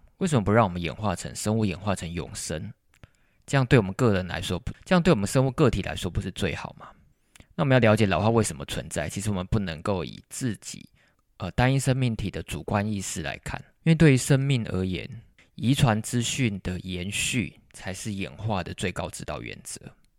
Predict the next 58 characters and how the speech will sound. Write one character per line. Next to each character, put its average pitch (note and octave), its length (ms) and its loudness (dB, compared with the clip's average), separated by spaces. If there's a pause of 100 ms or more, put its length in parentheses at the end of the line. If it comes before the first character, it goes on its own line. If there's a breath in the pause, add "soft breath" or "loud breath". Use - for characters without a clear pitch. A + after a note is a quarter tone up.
(560 soft breath)
所 E3+ 80 0
以 D#3+ 60 4
如 F3 80 2
果 D3+ 80 6
我 - 20 -2
们 G#2 80 -2
站 B2+ 160 0
在 B2 120 2
遗 G2+ 120 -2
传 F#2+ 220 0
资 G#2 180 -6
讯 G#2 220 -4
的 F2+ 100 -4
立 F2+ 200 -6
场 - 260 -10
的 - 80 -16
话， - 260 -14
你 G#2 80 -8
会 B2+ 80 -4
发 B2 160 -2
现 A#2 240 -4 (200 loud breath)
老 A#2+ 100 -2
化 F3 140 -2
其 B2 180 -2
实 B2+ 80 -4
是 C#3 80 -6
遗 B2 80 -2
传 A2+ 200 -6
物 C#3+ 120 -2
质 A2+ 140 -8
一 F3 80 -4
直 E3+ 100 -6
延 A#2 240 0
续 C3+ 160 -4
下 A#2 240 -2
去， - 260 -6 (140)
哦， F2+ 100 -10
生 E3 160 0
生 E3+ 200 0
不 E3 100 0
息 G#2+ 220 -4
的 G2+ 100 -2
life G2+ 220 -2
cycle F#2+ 480 -6
里 - 120 -20
面， F#2 140 -10
每 F2 180 -6
一 C#3+ 40 -4
个 D#3 100 0
cycle C3 340 2
都 G2 140 -4
会 G2+ 140 0
有 - 240 -10
的 - 80 -12
一 E2 80 -8
个 F2+ 100 -10
过 C#2 220 -10
程。 - 180 -12